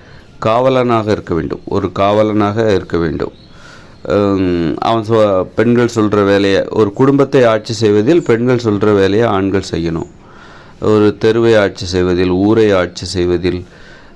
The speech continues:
அஹ், ஊர் தலைவி என்கிற அந்த போஸ்டிங்லாம் வந்து அனைத்து பெண்களுக்குமே சுழற்சி முறையில் வழங்கப்படும். இயற்கையோடு இணைந்த மனித வாழ்க்கையில் ஊர் தலைவி என்கிற அந்த பதவி என்பது சுழற்சி முறையில் அனைத்து, அஹ், பெண்களுக்குமே, அதாவது பிற-, ஒரு பெண் பிறந்துட்டாலே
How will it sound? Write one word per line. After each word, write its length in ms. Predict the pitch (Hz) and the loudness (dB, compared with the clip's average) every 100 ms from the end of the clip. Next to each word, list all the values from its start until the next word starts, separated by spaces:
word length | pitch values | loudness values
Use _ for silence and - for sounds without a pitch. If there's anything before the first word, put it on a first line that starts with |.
| - | -2
அஹ், 300 | 101 98 101 | 0 2 2
ஊர் 280 | 110 123 - | 2 0 0
தலைவி 380 | 107 110 113 | 0 0 0
என்கிற 640 | 113 104 107 107 101 98 90 | 0 2 0 2 2 2 0
அந்த 180 | 101 104 | 0 -2
போஸ்டிங்லாம் 760 | - 104 104 104 104 98 117 | 0 -2 0 0 0 2 2
வந்து 300 | 120 117 120 | 0 2 2
அனைத்து 380 | 95 110 131 - | 2 0 -2 -2
பெண்களுக்குமே 880 | - 113 117 113 110 139 143 104 90 | -2 0 2 0 0 2 2 2 -2
சுழற்சி 480 | 90 120 131 131 123 | -2 0 0 0 0
முறையில் 300 | 113 113 110 | 2 2 2
வழங்கப்படும். 520 | 95 98 95 87 87 | 2 0 0 -2 -2
இயற்கையோடு 540 | 90 107 107 110 104 | 0 0 2 2 2
இணைந்த 300 | 95 104 101 | 2 2 2
மனித 300 | 98 98 101 | 2 2 2
வாழ்க்கையில் 480 | 95 92 90 127 220 - - - - | 2 0 0 0 0 -4 -20 -18 -2
ஊர் 320 | 120 160 151 | 4 4 4
தலைவி 560 | - 117 120 117 110 - | 2 2 2 0 0 0
என்கிற 520 | 104 107 113 113 110 | 0 0 2 2 2
அந்த 200 | 101 101 | 2 0
பதவி 380 | 95 98 107 117 | 0 2 2 2
என்பது 400 | 107 101 110 156 | 2 2 2 0
சுழற்சி 480 | 165 120 135 139 131 | 0 2 2 2 0
முறையில் 360 | 117 113 143 | 2 4 2
அனைத்து, 640 | 131 98 117 143 - 160 160 - - - - | 2 2 2 0 2 0 0 -6 -20 -12 -2
அஹ், 240 | 107 110 110 | 2 2 2
பெண்களுக்குமே, 640 | 117 120 117 113 110 95 73 | 0 2 2 2 2 2 0
அதாவது 440 | - 104 120 135 | -2 0 2 2
பிற-, 280 | - 110 107 | 2 2 2
ஒரு 200 | 104 101 | 2 0
பெண் 320 | - 120 143 | 0 0 2
பிறந்துட்டாலே 720 | 117 113 143 143 131 123 180 | 0 2 2 2 2 2 0